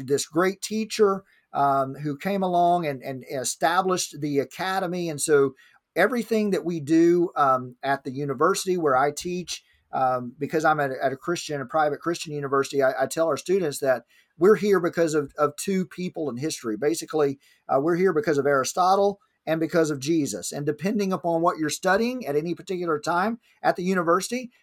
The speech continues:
uh, you have those two men to thank for what you are, uh, learning. And so we, we, we are governed by that. And we have this, this great tradition, especially in America,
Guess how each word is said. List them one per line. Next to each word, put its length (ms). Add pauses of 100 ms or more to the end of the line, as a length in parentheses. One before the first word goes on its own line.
uh, 300
you 240
have 380
those 340
two 240
men 540 (220)
to 140
thank 640 (160)
for 540
what 360 (200)
you 500
are, 400 (260)
uh, 160
learning. 600 (340)
And 460
so 400
we, 240
we, 340
we 300 (100)
are 160
governed 680
by 300
that. 420 (340)
And 580 (100)
we 360
have 260
this, 260
this 280
great 440
tradition, 880
especially 680
in 80
America, 800